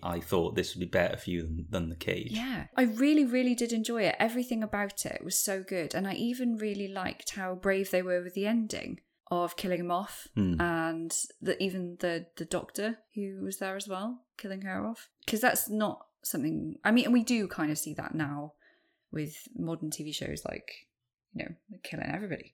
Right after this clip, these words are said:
Speaker 1: But there wasn't a happy ending, was there?
Speaker 2: No, it wasn't. 'Cause, you know, Kirk lost a friend
Speaker 1: Yeah.
Speaker 2: and
Speaker 1: Almost completely passed me over in previous viewings that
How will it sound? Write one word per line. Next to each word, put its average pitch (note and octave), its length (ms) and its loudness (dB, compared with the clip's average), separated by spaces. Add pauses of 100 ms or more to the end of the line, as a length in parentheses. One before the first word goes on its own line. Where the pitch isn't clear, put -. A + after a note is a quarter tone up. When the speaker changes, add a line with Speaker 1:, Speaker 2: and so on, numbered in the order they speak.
(120)
Speaker 1:
But - 80 4
there G#2+ 60 10
wasn't A#2 200 8
a F2+ 40 2
happy G2 200 6
ending, G2 240 6
was G#2 100 2
there? D#2 160 -2
Speaker 2:
No, F4 180 6
it G#3+ 120 4
wasn't. G3+ 380 -4 (140)
'Cause, F#3 280 -2
you G#3 80 2
know, D#3+ 280 2
Kirk G3 260 -2
lost E3+ 220 -4
a - 40 -8
friend F#3+ 540 0
Speaker 1:
Yeah. E3+ 180 2
Speaker 2:
and E3 180 0 (540)
Speaker 1:
Almost C#3+ 420 8
completely G#2+ 540 6 (420)
passed G#2+ 280 4
me F#2+ 80 4
over G2 240 6
in E2 200 0
previous F2 340 2
viewings E2+ 360 4
that E2+ 200 4